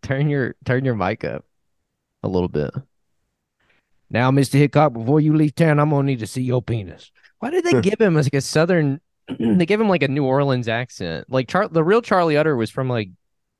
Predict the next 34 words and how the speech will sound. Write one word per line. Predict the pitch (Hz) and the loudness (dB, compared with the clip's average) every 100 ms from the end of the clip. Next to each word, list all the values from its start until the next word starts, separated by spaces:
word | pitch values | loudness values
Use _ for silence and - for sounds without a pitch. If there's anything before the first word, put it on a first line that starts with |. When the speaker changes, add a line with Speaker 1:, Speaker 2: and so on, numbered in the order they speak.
| _ | _
Speaker 1:
New | 117 123 | -10 -4
York | 117 117 123 | -2 -2 -2
or | 87 | -8
something. | - - - _ _ _ _ - | -8 -8 -10 _ _ _ _ -4
Speaker 2:
None | 160 127 | 0 2
of | |
it | 107 | 2
makes | 87 69 - | -2 -4 -6
sense. | 80 87 | -4 -4
It's | 104 110 | -6 -4
just | 117 | 0
like | 120 117 | 0 0
in | 95 90 | -2 0
Yellowstone, | 101 92 82 - 82 82 | 0 0 -4 -4 -2 -2
how | 85 82 | -2 0
all | 90 95 | 2 2
the | 80 78 - _ 90 | 0 -4 -4 _ -4
Montana | 95 85 95 87 80 | -2 -2 0 0 0
people | 82 71 52 | -4 -6 -4
have | 71 - | -6 -4
southern | 76 67 62 | -4 -4 -6
accents. | 67 - - 57 - | -8 -8 -8 -6 -8
It's | - | -4
like, | 76 65 - _ _ _ _ _ _ | -4 -4 -8 _ _ _ _ _ _
is | 104 | -6
this | 101 139 | -2 -2
just | - 143 - | 0 -4 -4
the | 98 | -4
default | 104 120 - 110 113 - _ _ _ _ _ _ _ _ _ _ | 0 0 2 4 4 2 _ _ _ _ _ _ _ _ _ _
middle | 82 107 110 104 | 0 2 4 2
America | 104 107 101 - | 2 2 2 2
accent | 104 110 - 110 110 | 4 4 2 0 0
or | 104 | 0
something? | 110 110 | 0 -2